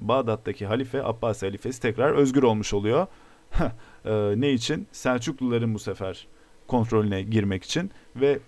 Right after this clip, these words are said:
bin yüz yılındaki haritaya baktığımızda bu sefer artık şeyi görüyoruz. Selçuklu, e, İran'a hakim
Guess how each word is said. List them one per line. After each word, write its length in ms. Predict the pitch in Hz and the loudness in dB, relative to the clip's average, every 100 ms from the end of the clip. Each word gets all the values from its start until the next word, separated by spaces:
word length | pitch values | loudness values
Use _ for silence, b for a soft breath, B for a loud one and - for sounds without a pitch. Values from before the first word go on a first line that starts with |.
| - - | -18 -14
bin 300 | 113 139 160 | -6 -4 -2
yüz 340 | 147 185 151 113 | 0 0 0 0
yılındaki 520 | 107 104 101 - 95 | 0 0 0 0 -2
haritaya 520 | 104 113 107 104 98 | 0 0 2 2 4
baktığımızda 760 | 113 117 131 123 120 120 151 - b b - | 2 2 0 0 0 0 0 -2 b b -8
bu 60 | 151 | -4
sefer 360 | 120 110 135 | -2 0 0
artık 360 | - 117 113 131 | 2 2 2 -2
şeyi 220 | 120 113 | 0 2
görüyoruz. 540 | 104 95 90 87 - b b b | 2 0 -4 -8 -14 b b b
Selçuklu, 760 | - 120 120 120 147 143 151 - b b - 113 | -4 0 0 0 -2 2 2 0 b b -6 0
e, 280 | 107 98 - | 0 0 0
İran'a 460 | 120 113 107 92 | 2 2 0 0
hakim 400 | 107 113 117 127 | 2 2 2 -4